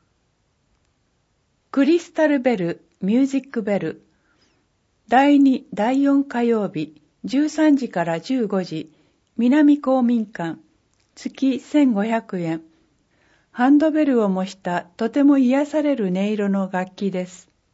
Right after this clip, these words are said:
糸、散歩、クリスマス曲などを皆で演奏しています。見学随時歓迎。大底、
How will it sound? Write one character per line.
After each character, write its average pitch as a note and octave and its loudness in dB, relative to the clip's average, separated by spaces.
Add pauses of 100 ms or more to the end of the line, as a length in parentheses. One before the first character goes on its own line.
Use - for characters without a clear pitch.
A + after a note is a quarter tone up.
(420)
糸、 A3 -2 (320)
散 B3 -2
歩、 A3 -6 (400)
ク C4+ -2
リ D4+ 0
ス D#4 -4
マ D4+ 4
ス - -12
曲 G#3 -6
な F3+ -2
ど D#3 -2
を - -4 (220)
皆 C4 4
で G#3+ -2
演 A#3 -4
奏 A#3+ -2
し A#3 -14
て - -6
い G3 -2
ま F#3 -6
す。 - -20 (800)
見 D4 4
学 C4+ -2
随 C#4 0
時 G3 -4
歓 G#3+ -4
迎。 F3+ -2 (720)
大 B3+ 0
底、 B3 -6